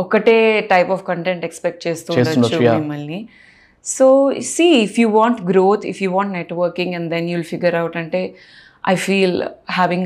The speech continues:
Speaker 1: a guidance is,
Speaker 2: Mm-hmm.
Speaker 1: is a good thing. And earning కూడా నీట్‌గా ఉంటది, you will learn a lot, and then maybe branch out
Speaker 2: Hmm,
Speaker 1: on
Speaker 2: hmm.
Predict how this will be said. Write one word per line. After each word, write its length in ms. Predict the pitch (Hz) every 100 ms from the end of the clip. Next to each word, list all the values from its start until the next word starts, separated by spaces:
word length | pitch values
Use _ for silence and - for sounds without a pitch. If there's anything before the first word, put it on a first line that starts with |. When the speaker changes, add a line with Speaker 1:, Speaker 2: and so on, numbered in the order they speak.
| 190
Speaker 1:
a 40 | 175
guidance 480 | 165 165 180 226 - - 180
is, 100 | 165 131
Speaker 2:
Mm-hmm. 260 | 123 151 - -
Speaker 1:
is 80 | 160 175
a 20 | 165 156
good 160 | 175 - - _
thing. 160 | 170 160 240 226
And 100 | 226 226 - - -
earning 260 | 220 247 262 254
కూడా 140 | 254 220
నీట్‌గా 340 | 196 180 180 165
ఉంటది, 300 | 160 156 165 160
you 60 | 185
will 140 | 214 190
learn 160 | 180 175 165
a 20 |
lot, 240 | 156 147 - - _ _ _ _ -
and 100 | 196 190
then 180 | 202 202
maybe 180 | 185 190 180
branch 320 | 165 160 156 160
out 180 | 156 151 - -
Speaker 2:
Hmm, 120 | 139 117 107
Speaker 1:
on 100 | 120
Speaker 2:
hmm. 160 | 110